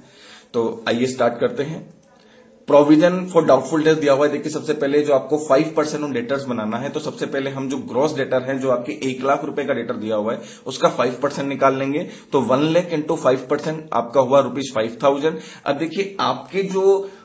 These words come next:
अ, provision दिया हुआ है already, वो चार हजार का दिया हुआ है। मतलब, आप ये मान रहे हैं कि पांच हजार का नुकसान होगा, लेकिन चार हजार तो आप already provision बना चुके हैं आप।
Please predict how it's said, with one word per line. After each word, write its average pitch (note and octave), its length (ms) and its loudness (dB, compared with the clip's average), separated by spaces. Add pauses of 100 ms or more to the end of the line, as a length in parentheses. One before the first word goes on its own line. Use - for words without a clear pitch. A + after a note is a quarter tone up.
(220)
अ, B2+ 180 2
provision C#3+ 600 0
दिया C3+ 220 4
हुआ F3 260 8
है E3+ 180 4
already, D3+ 440 2
वो G3 80 0
चार C#3 300 0
हजार D3 260 2
का C#3+ 60 -2
दिया A2+ 180 -4
हुआ A2 100 -2
है। A2 60 -4
मतलब, C3 140 0
आप D#3+ 200 2
ये F3+ 80 0
मान E3+ 220 0
रहे E3+ 100 -2
हैं F3+ 100 -6
कि F#3+ 60 -2
पांच C3 300 -2
हजार D3+ 200 0
का D#3 80 -4
नुकसान C#3+ 360 -4
होगा, D#3 180 -4
लेकिन G3 240 -6
चार C#3+ 260 4
हजार D#3+ 180 4
तो E3 100 2
आप D#3+ 100 4
already D3+ 440 2
provision C#3 320 -2
बना G2 200 -4
चुके - 240 -14
हैं F#2 140 -12
आप। F#2 120 -14